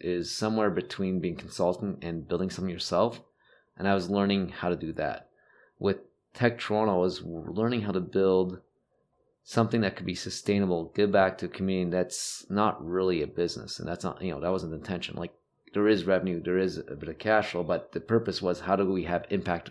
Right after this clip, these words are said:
and change something way beyond ourselves. So that was the, int-,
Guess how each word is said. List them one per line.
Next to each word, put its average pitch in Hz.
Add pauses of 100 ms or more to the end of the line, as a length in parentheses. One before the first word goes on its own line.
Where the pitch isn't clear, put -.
and 87
change 90 (280)
something 92
way 92
beyond 85
ourselves. 69
So -
that 101
was 117
the, 92 (640)
int-, 117